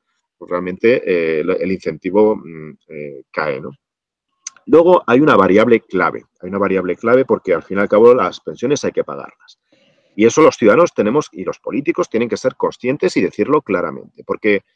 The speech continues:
si aumentamos el I P C, que me parece bien, no me parece mal del todo, tenemos que ser conscientes también que aumentamos el déficit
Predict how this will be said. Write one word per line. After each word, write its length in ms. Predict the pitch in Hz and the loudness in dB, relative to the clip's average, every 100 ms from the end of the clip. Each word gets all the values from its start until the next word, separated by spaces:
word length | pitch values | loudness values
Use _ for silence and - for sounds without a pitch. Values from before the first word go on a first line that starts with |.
| _ _ | _ _
si 160 | - 95 | -6 -2
aumentamos 400 | 92 90 170 147 | -2 0 -2 0
el 60 | |
I 40 | 127 | 0
P 120 | 92 | 0
C, 140 | 143 | 0
que 140 | - 90 | 0 -2
me 140 | 82 | -2
parece 340 | 82 131 - 87 | 0 0 2 0
bien, 400 | 87 147 127 90 | 2 2 2 -2
no 80 | |
me 100 | 107 | 0
parece 280 | - 101 - | 2 0 0
mal 180 | 85 82 | -6 -6
del 160 | 73 71 | -6 -2
todo, 380 | 160 127 71 _ _ _ _ - | 0 0 -2 _ _ _ _ -4
tenemos 240 | 117 156 | 0 0
que 120 | - | -2
ser 100 | 156 | -4
conscientes 340 | - - 160 139 | -2 -2 -2 -2
también 340 | 85 78 - _ _ | -4 -6 -12 _ _
que 120 | - 110 | 2 4
aumentamos 420 | 120 127 185 175 | 4 2 2 2
el 100 | 120 | 2
déficit 440 | 104 - 76 73 | 2 0 -14 -16